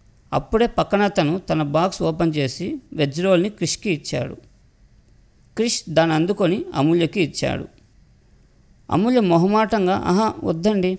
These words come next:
పర్వాలేదు" అని చెప్పింది. క్రిష్ బలవంతంగా తన చేతిలో పెట్టి, "మీ రైస్ నేను తినేశాను కదా, ఈ రోల్ మీరు తినండి" అన్నాడు. అమూల్య ఇబ్బందిగానే తీసుకొని రెండుసార్లు తిని దగ్గడం స్టార్ట్ చేసింది. క్రిష్ పక్కన ఉన్న అతను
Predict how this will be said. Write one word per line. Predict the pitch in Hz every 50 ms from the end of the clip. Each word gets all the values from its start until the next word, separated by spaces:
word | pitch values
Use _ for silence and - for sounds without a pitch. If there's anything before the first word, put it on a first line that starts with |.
| - -
పర్వాలేదు" | 175 165 185 196 196 190 185 185 170 175 190 - - - -
అని | - 156 180
చెప్పింది. | - 165 143 - - - 120 98 - - - - _ _ _ _ _ _ - - _ _ _ _ _ _
క్రిష్ | - 202 214 - - -
బలవంతంగా | 160 160 170 180 185 202 196 - 202 190 190 190
తన | 190 - 170 160 156 - 156
చేతిలో | 151 160 160 175 190 190
పెట్టి, | - - 160 135 151 - 170 208
"మీ | 262 - 147 151 147
రైస్ | 160 190 196 -
నేను | 202 175
తినేశాను | - 156 156 180 196 - 180 165 165
కదా, | 160 151 147 160 170 - - _ _ _ _ -
ఈ | 139 139 151
రోల్ | 151 180 202 202
మీరు | 185 170 -
తినండి" | - 156 165 165 160 151 147 - - - - _ _ _ 156
అన్నాడు. | 131 123 120 117 113 120 - - - _ _ _ _ _ _ _ _ _ _ - - - _ _ _ _ _ -
అమూల్య | - 175 202 214 220 214 196
ఇబ్బందిగానే | 175 165 175 196 196 190 175 185 185 185 190
తీసుకొని | 160 180 175 160 - - 170 170 196
రెండుసార్లు | 180 165 156 156 151 - 175 160 165 170 180
తిని | 160 - 151 151 165
దగ్గడం | 156 135 135 131 143 143 160 156
స్టార్ట్ | - - 143 131 123 123 127
చేసింది. | 123 117 - - - - - - - - _ _ _ _ - - _ _ _ _
క్రిష్ | - 202 202 - - -
పక్కన | 180 170 - - 185 185
ఉన్న | 180 170 165 156 151
అతను | 147 135 - 147 139 151 180 208